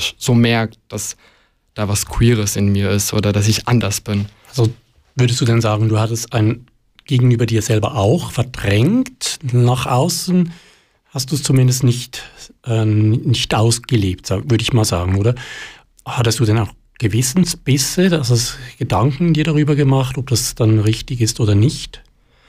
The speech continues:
Speaker 1: Also, ähm,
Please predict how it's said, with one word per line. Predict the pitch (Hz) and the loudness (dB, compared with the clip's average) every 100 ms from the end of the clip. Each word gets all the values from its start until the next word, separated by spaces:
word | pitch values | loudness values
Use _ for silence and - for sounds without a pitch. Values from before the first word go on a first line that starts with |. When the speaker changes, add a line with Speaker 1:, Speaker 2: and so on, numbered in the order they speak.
| - - - _ | -20 -20 -20 _
Speaker 1:
Also, | - 120 120 120 - _ _ - | -2 2 2 2 -2 _ _ -6
ähm, | 120 117 117 117 117 113 113 113 110 | 0 2 2 2 2 2 2 0 -2